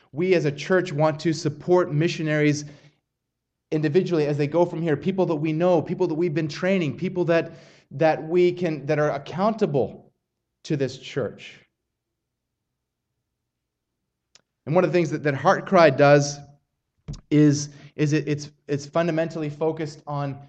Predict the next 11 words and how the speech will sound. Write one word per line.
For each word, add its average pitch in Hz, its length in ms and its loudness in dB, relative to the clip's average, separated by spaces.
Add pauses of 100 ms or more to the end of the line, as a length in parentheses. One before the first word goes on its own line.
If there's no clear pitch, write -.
(340)
on 139 220 -4
training 180 440 -4
up - 460 -4 (840)
local 165 380 0
men 147 380 0
to 147 100 -10
be 135 140 -6
leaders 147 320 -4
in 139 100 -6
the 120 60 -10
churches. - 680 -10